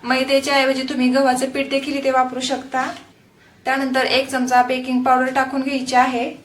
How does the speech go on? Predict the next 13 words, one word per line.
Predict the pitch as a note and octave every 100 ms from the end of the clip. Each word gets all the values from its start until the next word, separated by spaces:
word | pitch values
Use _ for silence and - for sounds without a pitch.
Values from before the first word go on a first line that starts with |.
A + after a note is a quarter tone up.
| - - -
अर्धा | B3 B3+ C4+
चमचा | C#4 B3+ B3+ B3+ B3+
बेकिंग | B3+ C4 B3+
सोडा | B3+ C4 B3
टाकून | B3+ B3+ B3
घ्यायचा | C4+ B3+ B3
आहे. | A#3 E4+ - - _ _ -
आता | B3+
हे | B3
चमच्यानेच | C4 B3+ B3+ B3+ C4
मिक्स | C4 C4+ -
करायचं | C4+ B3 A#3 A3
आहे | B3+